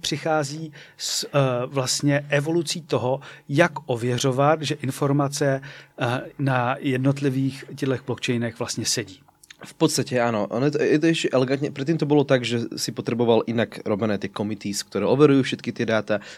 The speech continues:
Speaker 2: V tomto prípade to je zjednodušené a, a proste elegantnejšie riešenie. Ten
Speaker 1: Mhm.
Speaker 2: danksharding je to, je to latest proposal, no však, um, čo si treba uvedomiť, že tie shardy vlastne už existujú. To sú layer twos, to sú proste Optimistic Z K rollupy, ktoré dnes bežia. A tie dáta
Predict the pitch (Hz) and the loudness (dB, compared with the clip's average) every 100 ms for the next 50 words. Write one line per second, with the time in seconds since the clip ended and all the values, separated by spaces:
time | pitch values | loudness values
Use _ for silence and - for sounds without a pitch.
0 | - - 127 127 123 120 120 117 - _ | -6 -2 2 2 2 2 4 4 2 _
1 | - 107 120 110 104 110 101 98 98 - | -12 -2 0 0 -2 -2 0 -2 -4 -14
2 | - - - 101 104 101 101 104 101 - | -20 -10 -2 2 4 4 2 0 -4 -2
3 | 113 107 101 110 113 131 151 147 131 120 | 0 0 -4 -4 0 0 0 0 0 2
4 | 113 131 120 104 110 101 107 104 - 110 | 0 0 -2 -2 -4 -4 -6 -6 -6 -6
5 | 110 107 107 113 117 120 113 110 147 - | -4 -4 -4 -8 -6 -2 -2 0 0 2
6 | 123 165 - - - - 117 110 104 104 | 2 0 -6 -16 -18 -2 4 6 6 4
7 | - - _ - - 123 - 139 120 113 | 0 -10 _ -18 -6 -2 2 4 4 4
8 | 117 135 117 117 117 - 110 98 107 101 | 2 0 0 -2 -2 -2 -2 -2 -2 -2
9 | 120 104 95 98 - 101 127 190 - _ | -2 -4 -4 -8 -8 -2 -2 -2 -8 _
10 | - - 101 92 85 _ _ - 101 98 | -10 -8 -6 -6 -8 _ _ 0 0 0
11 | - 175 - 104 - 90 85 - 87 117 | -2 -4 -4 -10 -10 -10 -8 -8 -8 -8
12 | 107 101 101 101 95 98 101 - 113 98 | -6 -6 -6 -4 0 0 -2 -6 -2 -2
13 | 82 110 98 82 85 123 214 - - - | -2 -4 -4 -6 0 2 2 -2 -16 -20
14 | - 110 110 120 104 123 285 311 107 104 | -12 -8 -4 -2 4 4 4 4 4 4
15 | 160 | 2